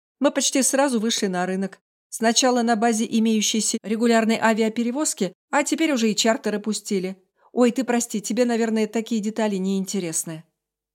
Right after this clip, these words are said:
"Ну почему? Очень даже", Лиза помолчала.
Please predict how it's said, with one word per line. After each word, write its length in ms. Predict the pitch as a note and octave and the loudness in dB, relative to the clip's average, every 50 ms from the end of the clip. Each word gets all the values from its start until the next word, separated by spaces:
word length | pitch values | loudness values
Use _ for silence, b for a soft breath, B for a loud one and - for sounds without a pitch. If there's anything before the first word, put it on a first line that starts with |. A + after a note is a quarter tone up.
| _ _ _ _ - | _ _ _ _ -6
"Ну 160 | G#3+ A3 A#3+ | -4 -2 -2
почему? 640 | A#3 B3 A#3+ - - C4 B3+ A#3+ A3 G3+ F#3 F3+ _ _ - | -2 -2 -4 -2 -2 -2 -2 -2 -2 -2 -4 -8 _ _ -4
Очень 360 | G#3 A3 - - - A#3+ A3 | -2 -2 0 0 0 -2 -2
даже", 340 | F#3 F3+ E3+ E3 - E3+ D#3 _ _ _ _ _ _ - | -2 -2 -4 -4 -4 -6 -8 _ _ _ _ _ _ -6
Лиза 220 | G3+ G3+ G3 G3+ | -4 -4 -4 -4
помолчала. 760 | G3+ G3+ F#3 F#3+ G3 G3+ G3+ - - F#3+ E3+ D#3+ D3+ D3+ E3 | -6 -6 -6 -6 -6 -6 -4 -6 -6 -6 -8 -12 -12 -16 -18